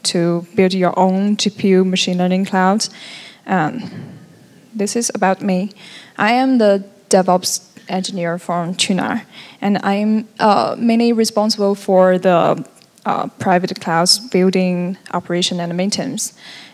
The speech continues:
including the container as a service and machine learning cloud platform and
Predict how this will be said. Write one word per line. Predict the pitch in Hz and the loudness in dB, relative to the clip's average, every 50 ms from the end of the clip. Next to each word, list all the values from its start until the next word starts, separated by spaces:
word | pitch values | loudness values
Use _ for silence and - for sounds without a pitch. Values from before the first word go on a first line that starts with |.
| _ _ - | _ _ -8
including | 196 196 - - 202 202 202 196 196 190 185 | -8 -6 -2 0 0 0 2 0 0 0 2
the | 175 170 - - - - - - - - - | 2 2 0 0 -2 -4 -6 -10 -14 -16 -10
container | 240 - 202 - 208 202 208 208 202 | -6 -4 -4 -2 0 0 0 0 0
as | 196 196 196 - | 0 0 -2 -2
a | 190 | -4
service | 185 - - 185 185 190 190 190 190 - - | -4 -2 0 0 2 2 2 0 0 -4 -6
and | - - 175 165 - - | -6 -6 -6 -6 -6 -4
machine | 185 190 190 - - 202 196 196 190 | -4 -2 -2 0 0 0 0 0 0
learning | 196 196 202 208 208 208 214 214 | -2 -2 -2 0 0 0 0 -2
cloud | 214 - - 208 202 202 202 - | -4 -4 -2 0 0 0 -2 -2
platform | - 208 202 208 - - 208 208 208 214 - - | -4 -2 -2 -2 0 0 2 2 2 0 0 0
and | 190 180 175 170 165 - 226 | 0 0 0 0 -2 -6 -8